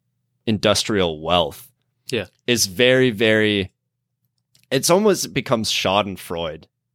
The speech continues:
Speaker 1: in retrospect, because
Speaker 2: Oh,
Speaker 1: you're like,
Speaker 2: totally, yeah.
Speaker 1: it just, it absolutely collapses in every way. It collapses in the movie and it collapses outside of the movie. So I think,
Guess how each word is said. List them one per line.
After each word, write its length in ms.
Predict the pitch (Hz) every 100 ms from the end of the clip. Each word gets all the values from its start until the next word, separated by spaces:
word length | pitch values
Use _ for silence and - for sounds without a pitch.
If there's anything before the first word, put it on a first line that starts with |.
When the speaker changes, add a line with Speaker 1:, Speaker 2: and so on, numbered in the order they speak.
| _
Speaker 1:
in 180 | 117 101
retrospect, 800 | 98 101 87 82 - 76 - -
because 240 | 113 -
Speaker 2:
Oh, 100 | 165
Speaker 1:
you're 80 | 139
like, 120 | 104
Speaker 2:
totally, 460 | 139 147 120 101 104
yeah. 140 | 107 101
Speaker 1:
it 240 | 120 117
just, 280 | 131 120 -
it 120 | 120 -
absolutely 680 | 120 123 - 131 123 113 113
collapses 880 | - 101 92 98 101 - 85 85
in 180 | - 147 -
every 320 | 151 139 127
way. 200 | 101 95
It 80 | -
collapses 580 | 117 107 110 - 107
in 240 | 101 120 117
the 80 | 113
movie 320 | 104 92 101
and 80 | 92
it 80 |
collapses 640 | - 95 85 82 - 85 - _ _ _ _ _ -
outside 480 | 98 - - 80
of 80 | 78
the 60 | 80
movie. 320 | 80 78 80
So 400 | - 135 127 123 _ _ _ _ _ 143
I 120 | 156
think, 540 | - 185 185 - -